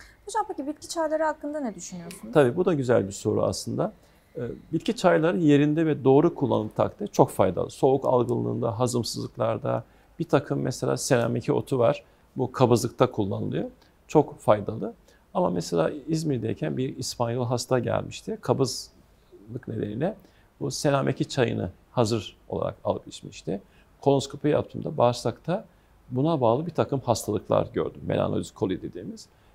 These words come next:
Speaker 2: Yani onu da abartmamak lazım. Kabızlık varsa hemen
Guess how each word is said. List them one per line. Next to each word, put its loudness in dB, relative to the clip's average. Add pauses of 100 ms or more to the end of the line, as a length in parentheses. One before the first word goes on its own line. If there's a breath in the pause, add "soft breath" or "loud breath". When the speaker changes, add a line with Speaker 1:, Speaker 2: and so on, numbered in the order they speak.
(120)
Speaker 2:
Yani 4
onu -2
da 2
abartmamak 0
lazım. -8 (260 soft breath)
Kabızlık -2
varsa 0 (360 soft breath)
hemen 2